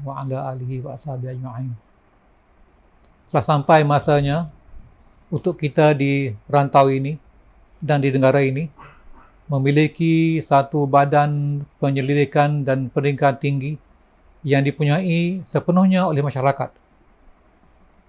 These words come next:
untuk mengajar, me-, mendidik, melatih dan menerbitkan perkara-perkara yang bersangkut rapat dengan agama kita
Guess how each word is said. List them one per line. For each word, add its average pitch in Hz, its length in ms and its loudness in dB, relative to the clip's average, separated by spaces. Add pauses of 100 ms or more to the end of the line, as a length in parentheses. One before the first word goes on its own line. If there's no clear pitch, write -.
(300)
untuk 156 480 -2 (500)
mengajar, 147 800 2 (1400)
me-, 127 500 -4
mendidik, 139 680 -2 (800)
melatih 143 580 2 (640)
dan 143 160 2
menerbitkan 156 640 2 (880)
perkara-perkara 143 880 4
yang 135 400 0 (560)
bersangkut 151 480 2
rapat 185 400 2 (720)
dengan 147 400 0
agama 143 480 2
kita 151 400 -2